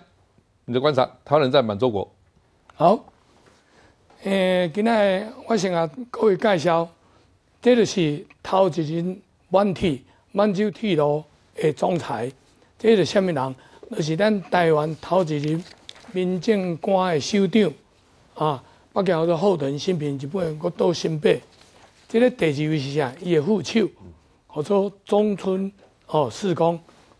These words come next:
Speaker 2: 那卡穆拉尤西科多，这两个人，哦，主要是伊，因为安怎，伊接第二任的时阵，伊知影讲满铁爱建设铁路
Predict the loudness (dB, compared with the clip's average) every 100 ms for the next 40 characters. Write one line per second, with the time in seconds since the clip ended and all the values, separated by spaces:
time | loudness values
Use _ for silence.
0 | _ -8 -2 -2 0 2 4 2 -2 _
1 | _ _ _ -2 0 0 0 2 2 0
2 | -4 _ _ _ _ _ -4 2 4 4
3 | 0 0 0 0 0 0 -2 -8 _ _
4 | _ _ -2 -2 -2 -10 _ _ _ -2
5 | 2 4 2 -8 -6 -4 -4 -8 _ _
6 | _ _ -4 0 0 0 -2 -4 -2 0
7 | 2 2 0 0 -4 -4 -4 -4 -6 -2
8 | -2 -2 -8 _ _ _ -12 -6 -4 -2
9 | -2 -2 -2 -2 -6 -4 -2 -2 -2 -4
10 | -4 -2 -2 -2 -6